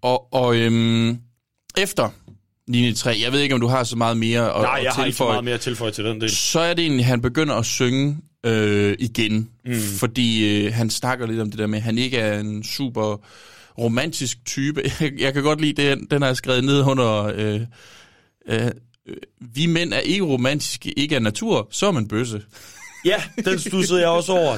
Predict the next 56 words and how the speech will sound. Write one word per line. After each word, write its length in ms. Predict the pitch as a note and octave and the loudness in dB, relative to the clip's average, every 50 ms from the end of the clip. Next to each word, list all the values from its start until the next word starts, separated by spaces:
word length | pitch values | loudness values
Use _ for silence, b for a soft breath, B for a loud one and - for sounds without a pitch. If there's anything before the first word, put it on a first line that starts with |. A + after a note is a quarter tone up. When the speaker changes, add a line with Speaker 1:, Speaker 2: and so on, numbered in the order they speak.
| G2+ - - | -2 0 2
Speaker 2:
Det 220 | D#3+ E3+ E3+ E3 | 2 4 4 4
er, 220 | D#3+ D#3 D3 C#3+ | 4 4 4 4
øh, 640 | C#3 C3 B2+ B2+ B2+ B2 A#2+ A#2+ A#2+ A#2+ A#2 A#2 A#2 | 4 2 2 2 0 0 0 0 0 -2 -2 -2 0
Speaker 1:
Og 80 | C3 | 0
jeg 80 | C3+ C#3+ | 2 2
gør, 180 | D3 D#3 D3+ C#3 | 4 2 2 2
det 140 | C3 A#2+ | 0 -2
er 80 | C3 B2+ | -2 0
meget, 640 | B2 B2 B2 B2+ C3+ C3+ C3+ B2 A2+ G#2+ G2 - B2 | 2 2 2 2 2 2 2 2 0 0 -2 -4 -2
meget 240 | A#2+ B2 B2 A#2+ A#2 | -2 0 0 0 -2
to 200 | - - C#3 B2 | -4 -4 -4 -4
tusind 400 | A#2+ - C3 A#2+ - - E3+ C#3 | -4 -4 -4 -4 0 0 0 2
sagt, 360 | - - - F3+ F3 - - | 0 0 -2 -2 -2 0 0
det 100 | E3 D#3 | 0 2
Speaker 2:
Det 60 | D#3 D#3 | 2 2
er 40 | - | 2
Speaker 1:
der. 60 | - | 2
Speaker 2:
meget 240 | D3 D#3 F#3 G3 - | 2 2 0 -2 -2
to 180 | - G3 F3+ | -2 -4 -2
tusind 280 | D3+ F#3 D#3+ C3 - A#2+ | -2 -2 -2 -2 -2 0
sagt, 280 | - C#3+ C#3+ C#3+ - - | 0 0 0 0 0 0
også 240 | - D#3 D#3 F3 D#3+ | 0 0 0 0 -2
Speaker 1:
<laughs> 40 | D3 | -2
Speaker 2:
fordi, 380 | C3 A2 D3 D#3 D3+ D3+ D3 - - | -2 0 0 0 0 0 -4 -6 -4
at, 160 | - B2+ B2 - - - _ - _ - | -4 -4 -4 -4 -8 -16 _ -20 _ -14
øh, 60 | E2+ E2 E2 D#2+ D2+ D2+ D#2 D#2+ E2+ E2+ E2 E2 - - _ _ _ _ _ _ _ _ - | -14 -12 -12 -12 -12 -14 -14 -14 -16 -18 -18 -20 -20 -20 _ _ _ _ _ _ _ _ -2
det 320 | C#3+ C#3+ C#3+ C#3+ D3 D3 - _ _ _ - | 0 0 0 0 -2 -4 -8 _ _ _ -4
er 220 | B2+ C3 B2+ B2 - _ _ _ _ _ _ _ | -2 0 0 -2 -4 _ _ _ _ _ _ _
ikke 220 | E3 F#3 F#3 F3 D#3+ | -2 -2 0 0 -2
en 100 | C3 A#2 | -2 -2
joke, 340 | G#2+ B2 D3 F3 E3 - - | -2 0 0 0 0 -2 -4
det 60 | A#2+ A#2+ | -2 -2
er 40 | |
noget, 200 | A#2+ B2+ C#3+ C#3+ | 0 0 0 0
han 140 | A#2+ A2+ A2 | -2 -2 -2
mener. 260 | B2 E3 E3+ A2 - - | -2 -2 -4 -4 -2 0
Speaker 1:
Ja, 100 | E3 G3 | 0 2
ja, 60 | F#3 | 2
det 120 | D#3 D3+ F3 | 2 0 0
er 40 | D#3+ | 0
bare 200 | F3+ E3+ D#3+ C#3+ | 0 0 0 -2
en, 60 | G2 | -2
det 100 | - - | -2 -2
er 40 | E3+ | 0
bare 120 | E3+ C#3+ | 0 0
en 60 | A#2 | 0
holdning. 460 | A#2+ C3+ C3+ E3 E3 B2 G2+ - - | 0 0 0 0 0 -2 -4 -2 0
Speaker 2:
Det, 220 | D#3+ E3 E3 E3+ E3+ B2 | 2 4 4 4 2 0
han 200 | C3+ C#3+ D3 C#3 | -2 -4 -4 -4
siger, 420 | - - - F3+ F#3 G3 G3 F#3 - - _ - | -4 -4 -4 -2 0 2 2 2 0 -4 _ -4
øh, 400 | C3+ C3 B2+ B2 A#2+ A#2+ A2+ G2+ | -2 0 2 2 2 0 -2 -2
"Vi 80 | C#3 D#3 | -4 -2
mænd 240 | D#3 E3 E3 D3 B2+ | 0 0 0 0 -2
er 40 | B2 | -2
ikke 140 | B2 - | -2 -2
romantiske. 720 | - A#2 A2 A#2+ B2+ B2 A2+ - G2+ F#2 - - F#2 F2+ | -4 -2 -2 0 -2 -2 -4 -6 -8 -10 -12 -10 -10 -12